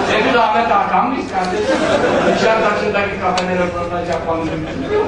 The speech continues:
Yani şimdi böyle olaylar yani, her gün bir şey. E, şimdi Hafta Sonu Dergisi diye bir dergi geldiler. Teşekkür ederiz. O müdürü erkek. E, muhterem bir insan.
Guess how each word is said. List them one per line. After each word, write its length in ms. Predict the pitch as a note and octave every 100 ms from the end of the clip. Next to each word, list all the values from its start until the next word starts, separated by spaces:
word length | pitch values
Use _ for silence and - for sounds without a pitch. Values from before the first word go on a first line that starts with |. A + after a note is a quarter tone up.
| - B3
Yani 320 | - - F#3 G3
şimdi 340 | G3+ F3+ E3+ - G3 G3 - - C4 F4+
böyle 280 | C4+ C4+ F4 E4+
olaylar 420 | E4+ E4+ E4 E4+ -
yani, 220 | A3+ G#4+ -
her 400 | - G#4 A#3+ C4+
gün 140 | C4
bir 40 | G3+
şey. 140 | A3+
E, 1000 | - G3+ G3 F#3+ - - - - E3 G3 G#3
şimdi 460 | C#4+ C#4 C#4+ C#4 - D#4 - - A3 G3 - -
Hafta 300 | A#3 B3+ C4+
Sonu 240 | B3+ B3+ B3
Dergisi 400 | A#3+ A#3 - A#3+
diye 200 | A#3+ A3
bir 80 |
dergi 400 | A3+ A3 G3+ F#3+
geldiler. 560 | C4 C4+ A3 G#3 F3+ F3+ - - - - -
Teşekkür 420 | A3+ A3+ B3 B3
ederiz. 380 | A3+ G#3 F#3+ G3+ G#3 G#3
O 140 | G#3
müdürü 480 | G#3 G#3 G#3 G#3 G3+ G3+
erkek. 380 | G3 G3 A3 - - - - - - - - - - - - - - - - A#4
E, 40 | G#4+ - D4+ D#4
muhterem 460 | D#4 F4 F#4 F4+
bir 120 | A#3+
insan. 500 | G#3 G3+ G3 F3 F3